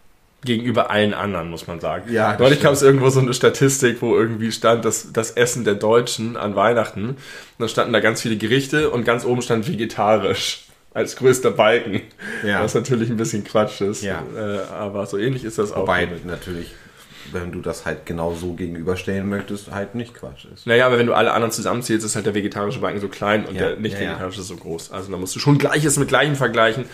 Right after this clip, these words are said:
Speaker 1: Aber trotzdem, die katholische Kirche, nee, die römisch-katholische Kirche. Ja.
Speaker 2: Römisch-katholische Kirche.
Speaker 1: Aber Moment mal ganz kurz. Weniger als die Hälfte?
Speaker 2: Ja.
Speaker 1: Sind denn da alle
Speaker 2: Erstmals.
Speaker 1: Protestanten nicht mit drin?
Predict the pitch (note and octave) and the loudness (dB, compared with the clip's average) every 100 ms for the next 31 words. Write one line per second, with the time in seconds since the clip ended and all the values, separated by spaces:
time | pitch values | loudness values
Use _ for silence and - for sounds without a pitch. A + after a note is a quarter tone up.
0 | - - - - A2+ A#2 - C3 C3 C3 | -16 -16 -16 -8 0 0 2 0 2 -2
1 | B2 A#2 A2 - A2+ - B2+ C3 C3 C3 | -2 -4 -6 -4 -6 -2 0 0 0 -6
2 | - G#2+ A2 A2 A2 G#2 G#2 F#2+ G2 F#2+ | -2 -2 -2 -2 -4 -2 -4 -4 -4 -2
3 | C3+ C3+ G#2+ - G2 F#2 - - - D3 | -2 -2 -6 -6 -6 -6 -10 -14 -6 -2
4 | A#2 A2+ - G#2+ E2 D2+ - - - - | 0 0 -4 -12 -14 -20 -20 -20 -20 -16
5 | - G2 G2+ G2 G2 F#2+ F#2+ F#2+ F#2+ F#2+ | -6 -2 0 0 -2 -2 -2 -4 -4 -4
6 | F#2 - - _ _ - _ - F#2 G2+ | -4 -6 -16 _ _ -20 _ -8 -4 -2
7 | A2+ F#2+ - E2 D2 D#2+ F#2 - C3 E3 | 0 -2 -4 -8 -6 -2 -2 -2 -4 -4
8 | - - G#2+ F#2 - _ _ - G#2+ G#2+ | -6 -8 -6 -8 -16 _ _ -6 -2 0
9 | G#2 F#2 G2+ G#2+ G2+ G#2+ G#2 F#2+ G#2 A2 | 0 -2 0 0 -2 -2 -2 -2 -2 -2
10 | A2 G#2 - F2+ - F2+ A#2 F3+ | -2 -2 -4 -8 -6 -4 -4 -6